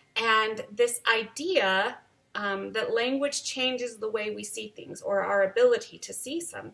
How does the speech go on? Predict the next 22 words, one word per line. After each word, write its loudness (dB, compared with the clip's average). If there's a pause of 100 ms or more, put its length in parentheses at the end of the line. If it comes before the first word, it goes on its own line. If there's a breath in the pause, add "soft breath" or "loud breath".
things -14
has -4
a, -6 (140)
has -8
a -2
name. -8
It's -12
called -10
the -8
Sapir-Whorf -4 (240)
theory. -10 (720 loud breath)
And -12
what's 0
amazing -2
about -6
the -8
Sapir-Whorf -2
theory -2
is -8
that -4
if -10
you -12